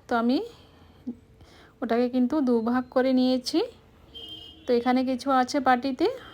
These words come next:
আর এই প্লেটেও কিছু আছে। এখন এগুলোকে আলাদা আলাদা করে আমি একটা ডো বানিয়ে নেব। তো এখানে যে প্রথমে আমি এই যে বাটিতে যে, উম, ময়দাটা আছে, চালের গুঁড়োটা আছে, ওটাকে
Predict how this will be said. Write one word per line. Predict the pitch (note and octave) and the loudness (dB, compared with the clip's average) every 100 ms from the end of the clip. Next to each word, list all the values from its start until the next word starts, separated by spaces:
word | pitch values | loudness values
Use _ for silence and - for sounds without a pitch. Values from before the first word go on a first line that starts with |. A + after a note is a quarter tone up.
| - | -8
আর | A#3 A3+ | -2 2
এই | A#3+ | 2
প্লেটেও | A#3+ B3 B3 B3 C4+ | 0 0 0 0 -2
কিছু | B3+ B3 E4+ | -2 -2 0
আছে। | D#4+ G3+ - G3 B3 - - - - - - - - B3 | 2 0 -4 -10 -12 -14 -20 -20 -20 -20 -20 -20 -10 -8
এখন | A#3 C#4 A4+ | -2 0 0
এগুলোকে | E4 A#3+ B3 B3 | 0 0 0 2
আলাদা | C4+ A#3+ B3 B3+ | 2 2 2 0
আলাদা | C4 C4 | 0 0
করে | B3+ C4+ | 0 0
আমি | G4 C#4+ A#3+ | 0 0 0
একটা | A#3 E4 | -2 -4
ডো | F4+ C4 | 0 2
বানিয়ে | B3 A#3+ A3+ | 4 4 2
নেব। | G#3+ G#3 G3 G3+ - - - - | -2 -4 -8 -10 -12 -20 -20 -20
তো | - | -4
এখানে | A#3+ A#3+ B3 C#4 | -2 0 0 0
যে | C4 | -2
প্রথমে | C4 B3 B3 B3+ D#4 A#4 - - - - - | -4 -4 0 0 0 -2 -12 -20 -20 -14 -6
আমি | A3+ B3 D#4+ B3 | -2 -2 -2 0
এই | B3 B3+ B3+ B3+ | 0 0 -2 -4
যে | A#3 B3 | -4 -2
বাটিতে | A#3 A3 B3 A#3+ D4+ A#4 - - - - | -2 -2 -4 -2 -2 -4 -10 -20 -14 -6
যে, | A#3+ B3+ D4 A#4 - - | -4 -2 -2 -4 -16 -16
উম, | C#4+ A#3+ A3+ A3 G#3+ | -8 -6 -6 -4 0
ময়দাটা | A#3 A#3 A#3+ C4 | 2 2 0 2
আছে, | B3+ B3 D#4+ A4 A4+ | 2 0 -2 -2 0
চালের | B3 A#3+ B3+ | 0 0 2
গুঁড়োটা | B3+ B3 | 2 2
আছে, | B3+ B3 | 0 2
ওটাকে | C#4 A3+ A#3 | 0 0 -2